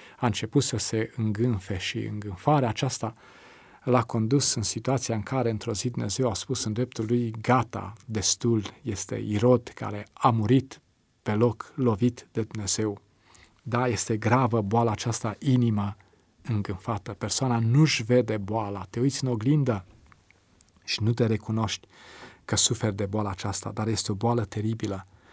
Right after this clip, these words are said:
Trebuie să accepți cât mai curând remediul. Și vreau să anticipez o veste bună. Există remediu și pentru această boală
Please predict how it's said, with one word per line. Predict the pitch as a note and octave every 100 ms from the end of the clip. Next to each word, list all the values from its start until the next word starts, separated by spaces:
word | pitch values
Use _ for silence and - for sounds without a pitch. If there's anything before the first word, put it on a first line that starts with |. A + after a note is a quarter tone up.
| - _
Trebuie | - B2+ A#2+
să | -
accepți | G2+ - A2+ G#2+ - - _
cât | - C#3
mai | C3+ A#2+
curând | A2+ A2+ G#2+ G2+ - - _ _ _ -
remediul. | A2 G#2 G#2 F#2+ F#2 F2+ - _ _ _ _ _ _ _ - - _ _
Și | - -
vreau | A2 A2+
să | -
anticipez | A#2 - - A2+ G#2 G2 - - _ _ _ _ _ _ _
o | - F#2+
veste | A2 - G#2+
bună. | F#2+ G2 E2+ F2+ _ _ _ _
Există | - B2 G#2 A2 D3+ - A2+
remediu | G#2 G#2 A2+ G2+ G2
și | - -
pentru | A2 G2
această | G#2 G2 G#2
boală | F#2+ G2+ G2+ F#2+